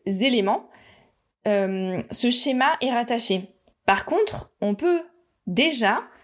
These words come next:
se rendre compte qu'on est dans un schéma. Et donc, ce sont ces schémas-là, finalement, quand on a conscience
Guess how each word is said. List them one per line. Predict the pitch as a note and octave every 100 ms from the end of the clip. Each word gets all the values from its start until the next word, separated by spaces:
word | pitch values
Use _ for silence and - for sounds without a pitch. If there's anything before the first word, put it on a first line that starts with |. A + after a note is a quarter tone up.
| _
se | - A3+
rendre | A#3 D#4 B3
compte | A3+ C#4 G#4+ - - _ _ _
qu'on | B3 A#3+
est | D#4
dans | A#3+ C#4
un |
schéma. | C#4 - G#3+ F3+ - _ _ _ _ _ _ _ _ -
Et | A3+
donc, | D4+ G4
ce | - A3+
sont | G#3 B3+ A#3+ A#3 - _ _ _ -
ces | - A3+
schémas-là, | - A#3+ A3 A3+ F#4+
finalement, | - A#3 G#3+ A#3+ G#4 - _ _ _ _ _ -
quand | A3 G#3+
on | A3 G#3
a | F#3+
conscience | G3 D#4 C#4+ D4+ C#4+ C#4+ - -